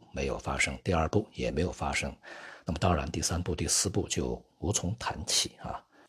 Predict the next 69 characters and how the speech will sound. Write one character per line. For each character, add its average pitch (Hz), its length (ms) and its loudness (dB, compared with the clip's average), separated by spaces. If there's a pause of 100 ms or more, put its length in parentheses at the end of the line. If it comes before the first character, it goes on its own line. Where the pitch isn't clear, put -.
中 87 160 4
间 90 160 10
呢， 90 60 8
我 78 100 4
们 85 100 6
也 71 120 6
经 87 200 6
历 87 120 8
了 76 100 6
刘 78 160 4
士 95 180 8
余 78 160 2
同 90 220 0
志 69 420 4
这 69 260 2
个 65 460 4 (140)
任 78 240 4
职 - 160 0
的 76 100 2
期 - 280 6
间 95 260 8 (100)
啊， - 460 -4 (140)
那 90 180 6
个 76 60 4
时 - 100 2
候 80 80 4
市 85 180 4
场 82 180 2
反 67 180 -2
而 57 160 0
是 - 160 0
一 76 80 0
个 78 40 0
相 90 200 0
对 92 100 2
比 - 100 -6
较 - 120 -2
混 - 280 4
乱 67 160 -4
的 - 60 -10
局 - 220 -6
面 62 120 -8 (140)
啊。 - 180 -12 (500)
因 143 120 12
此 147 160 6
呢， 69 180 0 (100)
A 147 180 12
股 67 180 2
呢， 69 80 0
无 69 100 0
论 117 140 8
从 104 260 2
它 113 200 6
的 98 120 4
功 117 220 8
能 85 180 4
还 78 160 0
是 76 160 0
机 - 220 4
制 87 340 4
方 78 220 2
面 78 240 4
呢， 64 140 2
都 110 260 4
是 - 340 2 (280)
长 90 260 2
期 107 220 6
带 76 240 6
病 - 200 2